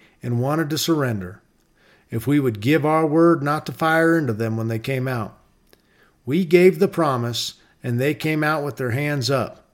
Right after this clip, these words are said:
But that traitor Barney Mason raised his gun to shoot the kid, when Lee Hall and I covered Barney and told him to drop his gun,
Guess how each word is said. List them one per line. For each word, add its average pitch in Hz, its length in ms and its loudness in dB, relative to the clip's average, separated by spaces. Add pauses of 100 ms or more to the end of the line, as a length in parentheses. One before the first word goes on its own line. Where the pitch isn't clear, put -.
(340)
But 113 220 -6
that 147 240 -2
traitor 180 440 4
Barney 165 440 2
Mason 170 520 2
raised 165 380 2
his 170 220 4
gun 156 320 0
to 127 80 -2
shoot 160 320 0
the 147 80 -6
kid, 113 460 -4 (540)
when 120 320 -2
Lee 175 160 4
Hall 165 360 4
and 127 140 0
I 135 140 -2
covered 151 420 0
Barney 147 440 0
and 110 120 -6
told 156 300 0
him 151 160 -2
to 120 80 -2
drop 139 340 0
his 151 200 -2
gun, 117 440 -2